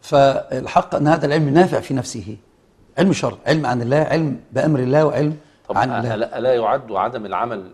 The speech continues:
Speaker 2: من النفاق والعياذ بالله؟
Speaker 1: آه، ممتاز، سؤال واضح جدا، بس أكمل جزئية واحدة.
Speaker 2: حاضر.
Speaker 1: فإذا هؤلاء، آه، الواجبات والمستحبات يأتون بها، لكن ليس كل، كل ما تعلموه ي-، يستطيعون العمل به.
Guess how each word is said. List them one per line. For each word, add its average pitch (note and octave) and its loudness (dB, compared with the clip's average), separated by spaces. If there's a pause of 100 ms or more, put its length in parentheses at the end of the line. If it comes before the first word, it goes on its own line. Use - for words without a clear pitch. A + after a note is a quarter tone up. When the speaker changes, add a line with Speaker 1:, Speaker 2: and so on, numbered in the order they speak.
(380)
Speaker 2:
من F2+ -16
النفاق F#2+ -8
والعياذ G2+ -8
بالله؟ G#2+ -16
Speaker 1:
آه، B2 0
ممتاز، C3 4
سؤال D#3 2
واضح E3 4
جدا، D#3+ 2
بس - -8 (380)
أكمل E3 4
جزئية C#3 6
واحدة. B2 0
Speaker 2:
حاضر. E2 -6 (240)
Speaker 1:
فإذا D#3+ 4 (100)
هؤلاء، E3+ 8
آه، A#2 -2
الواجبات D3 8
والمستحبات C3+ 4 (380)
يأتون F3 4
بها، D#3+ 4 (420)
لكن C#3+ 4
ليس G3 8
كل، G3 -2 (160)
كل F#3 6
ما E3+ 4
تعلموه D3+ 0 (440)
ي-، B2 2
يستطيعون C3+ 0
العمل B2+ 2
به. A#2 -6